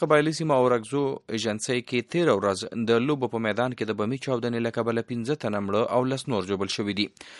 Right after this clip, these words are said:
دا پیښه د کوزي اورکزو په مرکزي کلیا سیمه کې د، رامنځته شوې ده. دغه وخت د والیبال لوبه روانه وه چې چاودنه وشوه. یو ځایي چارواکي ویلي دي چې پیښه د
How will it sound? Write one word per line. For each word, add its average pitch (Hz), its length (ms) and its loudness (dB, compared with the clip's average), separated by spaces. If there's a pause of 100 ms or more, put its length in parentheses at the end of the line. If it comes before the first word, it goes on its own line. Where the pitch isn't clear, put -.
(300)
دا 107 160 8
پیښه 131 280 0
د 123 160 2
کوزي 147 300 0
اورکزو 123 360 2 (100)
په 113 120 2
مرکزي 113 460 -2
کلیا 104 300 2 (100)
سیمه 127 260 -4
کې 135 240 -2
د، - 200 -2
رامنځته 104 380 -4
شوې 104 260 2
ده. 104 60 10 (600)
دغه 101 200 6
وخت 123 220 4
د 117 100 4
والیبال 135 420 2
لوبه 120 280 4
روانه 123 300 2
وه 117 140 0
چې 117 80 -6 (120)
چاودنه 104 400 0
وشوه. 104 340 4 (220)
یو 98 120 0
ځایي 101 220 0
چارواکي 104 420 0
ویلي 110 320 -2
دي 151 120 -4
چې 147 80 -4 (100)
پیښه 127 200 -2 (100)
د 117 40 2